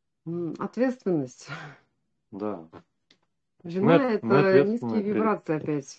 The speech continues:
Speaker 2: перед
Speaker 1: включи-,
Speaker 2: собой.
Speaker 1: включаются. Ну да, мы несем ответственность как взрослые. Это же наши правила, наш мир, он вот такой вот. И у нас это так происходит. А у другого другой мир, он верит в другое, у него друг-, все другое.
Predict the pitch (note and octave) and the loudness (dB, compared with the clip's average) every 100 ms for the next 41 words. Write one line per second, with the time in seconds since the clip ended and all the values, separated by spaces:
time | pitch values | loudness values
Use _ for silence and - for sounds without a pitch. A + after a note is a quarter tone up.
0 | - A2 G2+ - A2 F#2+ G2+ F2 D#2+ D3+ | -8 -2 -2 -2 -4 0 -2 -4 -10 -20
1 | - D3+ C#3 _ D3 D#3 G#3+ A#3 G3+ F#3 | -12 -8 -10 _ -12 -8 -8 -8 -8 -8
2 | A3+ A3+ F3 E3+ E3 G3 G#3 E3+ D#3 D#3 | -6 -4 -4 -6 -8 -10 -10 -10 -10 -12
3 | - D3 - D#3 D3 D#3 D#3 D3+ C#3+ D3+ | -14 -16 -18 -20 -12 -12 -12 -14 -16 -16
4 | _ _ _ _ _ _ _ _ _ _ | _ _ _ _ _ _ _ _ _ _
5 | _ _ _ _ _ _ _ _ G3 F3+ | _ _ _ _ _ _ _ _ -8 -6
6 | F3+ E3 F#3+ A#3 - F#3 E3 C#3+ C#3 D#3 | -6 -4 -4 -4 -8 -4 -2 -2 -2 -4
7 | F#3 - D3+ C#3+ D3 A3 F#3 - C3+ - | -6 -6 -6 -4 -4 -4 -6 -10 -14 -10
8 | D3+ C#3+ C#3 C#3 - D3 C#3+ E3 G#3+ - | -8 -6 -8 -12 -12 -8 -6 -6 -6 -8
9 | D#3 _ D3 C#3+ - C#3+ C#3 - D3 C#3 | -14 _ -12 -10 -10 -12 -12 -14 -12 -12
10 | C3 _ - C3+ C3+ C#3+ C#3 C3+ C3+ C#3+ | -16 _ -14 -10 -8 -8 -10 -10 -14 -10
11 | D#3+ F3 A3+ G#3 F3 E3 G#3+ A3 F3+ D3+ | -8 -4 -4 -4 -6 -4 -2 0 0 -2
12 | D3 D#3+ E3+ D3+ C#3+ D3 D3 G#3 F#3+ C#3+ | -2 -4 -4 -4 -6 -8 -4 -4 -4 -4
13 | C#3 C#3+ E3+ C#3+ C3 C#3 - _ _ - | -8 -10 -12 -12 -14 -18 -20 _ _ -14
14 | E3+ C#3+ B2 - C3+ C3 | -12 -10 -12 -14 -16 -16